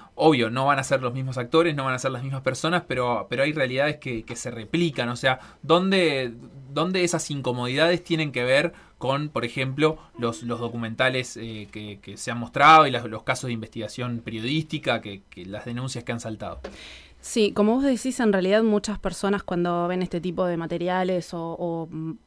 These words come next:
Speaker 2: cosas en redes sociales o cosas que dice Simone Biles, que es la referente de la disciplina a nivel femenino por lo menos,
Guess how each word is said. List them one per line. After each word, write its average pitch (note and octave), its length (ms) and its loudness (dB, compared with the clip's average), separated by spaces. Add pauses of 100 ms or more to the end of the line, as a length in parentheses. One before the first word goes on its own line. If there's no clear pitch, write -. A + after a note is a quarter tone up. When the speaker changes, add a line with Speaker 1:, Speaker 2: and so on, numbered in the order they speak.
Speaker 2:
cosas F#3 300 -4
en E3+ 100 -2
redes F3+ 140 -4
sociales A#3+ 580 2
o F#3 60 -4
cosas F#3+ 200 -4
que F3 100 -4
dice E3+ 200 -4
Simone E3 400 -2
Biles, F#3+ 160 -2
que D#3 100 -12
es D#3 140 -14
la - 120 -12
referente D#3+ 460 -8
de D#3 100 -6
la D3+ 100 -8
disciplina E3+ 720 -6
a - 80 -10
nivel E3+ 160 -4
femenino E3+ 460 -2
por E3 80 -6
lo E3+ 80 -4
menos, G#3 380 -4